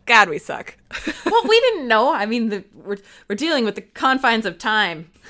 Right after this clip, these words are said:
Speaker 1: I mean, all the indications were that if she could do New York in December, she could do something that was a little bit closer to home, that didn't have, you know, that big of a time difference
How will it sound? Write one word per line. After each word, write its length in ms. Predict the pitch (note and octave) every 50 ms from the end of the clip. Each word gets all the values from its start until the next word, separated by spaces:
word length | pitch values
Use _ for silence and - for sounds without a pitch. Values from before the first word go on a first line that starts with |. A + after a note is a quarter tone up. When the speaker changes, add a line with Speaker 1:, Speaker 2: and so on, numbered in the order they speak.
| - -
Speaker 1:
I 60 | C4+
mean, 120 | C#4+ C#4 A3+ -
all 180 | C#4+ D#4+ F#4 G#4+
the 140 | A4 C#4+ A#3
indications 840 | C4 B3 B3 A#3+ - A3+ F#3+ - - F#3+ F3+ F3 F3 F3 - - -
were 420 | G3+ F#3 F3+ F#3 F#3 - - - - _ -
that 440 | F#3+ F#3 F3 F3 E3+ E3+ E3 - - _ _ -
if 100 | G#3 -
she 140 | - B3 A#3
could 160 | - C4+ F#3+
do 140 | - A#3 B3 B3+
New 100 | C4 C#4
York 480 | A#3+ G#3+ F3 E3+ E3+ F3+ B3 - -
in 160 | - - G#3
December, 680 | F#3+ F3+ F3 - - E3+ F3 F3 F#3+ G#3 A#3+ C4 D4 D4 - - - _ _ _
she 180 | - - A#3+
could 160 | - - A#3 -
do 160 | G#3 G3+ G3+
something 280 | G3+ - G3+ G3 G3 F3+
that 100 | F3 E3
was 100 | E3 F3+
a 60 | - F#3+
little 240 | F#3+ F#3 F#3+ F#3+
bit 180 | - F#3 - -
closer 600 | - - - D3+ - - - F#3+ F#3+ G3 G3 G3 -
to 140 | - - G3+
home, 440 | - F3+ F3+ F3 F#3 G#3 C4 C#4+ - _ _ _ _ _ _
that 140 | - G#3 G3+
didn't 160 | G3 G3+ G#3
have, 320 | G3+ F#3+ F#3 F3 - -
you 100 | F3+ F#3
know, 200 | F#3 F#3 F#3 -
that 200 | - G3 G3 -
big 140 | - F#3+ G3
of 60 | F#3+
a 40 | F3+
time 260 | - - - - F3 E3+
difference 680 | F#3 G3 - - B3 B3 B3+ - - - - - -